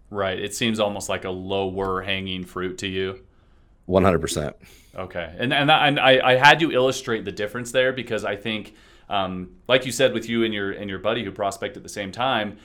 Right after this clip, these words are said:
Speaker 1: I, I've heard that one is more difficult than the other, um, almost equally, right? I know I, I've heard
Speaker 2: Right.
Speaker 1: just as many people say, "I hate expireds," as they do say, "I, I, I hate for sale by owners,"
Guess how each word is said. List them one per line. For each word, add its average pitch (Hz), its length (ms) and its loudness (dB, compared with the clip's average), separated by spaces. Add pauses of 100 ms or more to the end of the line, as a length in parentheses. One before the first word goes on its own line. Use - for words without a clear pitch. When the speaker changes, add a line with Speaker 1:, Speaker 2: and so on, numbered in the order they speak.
(520)
Speaker 1:
I, - 300 0
I've - 100 -2
heard 123 720 0 (420)
that 104 200 -2
one 120 260 2
is 120 160 -4
more 110 180 0
difficult 107 600 -6
than 101 120 -10
the 92 120 -8
other, 101 440 -4 (420)
um, 95 300 -6
almost 147 440 2
equally, 104 520 -12 (100)
right? 95 260 -4
I 98 80 -2
know 95 220 -6
I, 95 320 -4
I've 95 80 -4
heard 95 60 2
Speaker 2:
Right. 90 140 4
Speaker 1:
just 127 220 -6
as 127 120 -6
many 120 200 -2
people 113 280 -4
say, 107 200 0
"I 92 120 -4
hate 107 180 -4
expireds," 101 520 -2
as 95 80 -12
they 98 120 -8
do 98 280 -8
say, 95 300 -6
"I, 92 360 -6
I, 90 120 -10
I 95 120 -6
hate 101 200 -8
for 95 80 -18
sale 143 200 -2
by 117 160 4
owners," 98 320 -4